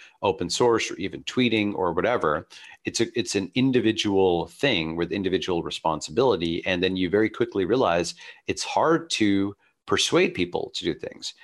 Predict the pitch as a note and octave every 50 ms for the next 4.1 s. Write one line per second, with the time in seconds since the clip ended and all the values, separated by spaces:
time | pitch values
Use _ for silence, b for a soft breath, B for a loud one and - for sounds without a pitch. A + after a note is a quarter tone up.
0 | B B B B G2 F2+ E2+ D#2 - - _ _ _ - G#2 F#2+ F#2+ G2+ A#2+ C3
1 | C3 B2+ - - G#2 F#2 - - - A2 B2 A#2+ F#2+ E2 D#2+ E2 E2 - - -
2 | - F2+ E2+ E2+ E2 E2 D#2+ - D#2+ D2+ D2 - C2+ B1+ - - - - - -
3 | _ B B B B B B B B _ - G#2 G2 F#2+ F#2 F#2 F#2 F#2 F2+ F2
4 | E2+